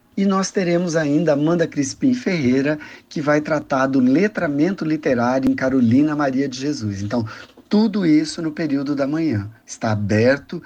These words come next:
a todos, aos nossos alunos, a quem quiser vir visitar. Sala seiscentos e oitenta e três. No período da tarde,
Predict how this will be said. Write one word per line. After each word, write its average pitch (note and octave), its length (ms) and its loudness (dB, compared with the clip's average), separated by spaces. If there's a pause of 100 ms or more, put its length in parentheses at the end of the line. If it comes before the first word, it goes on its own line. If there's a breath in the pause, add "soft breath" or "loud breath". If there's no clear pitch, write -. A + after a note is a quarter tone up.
(140 loud breath)
a - 100 -12
todos, C3 600 -4
aos A2+ 160 0
nossos A2+ 340 -2
alunos, A#2+ 640 2
a A#2 80 -6
quem B2+ 260 -4 (220 loud breath)
quiser A#2 340 0
vir B2 160 0
visitar. B2+ 480 -2
Sala A2+ 360 -2
seiscentos A#2 240 4
e C#3 80 2
oitenta C#3 260 0
e - 40 -6
três. - 440 -8 (500 soft breath)
No A3+ 280 4
período D3 440 0
da A#2 160 0
tarde, G#2+ 540 -4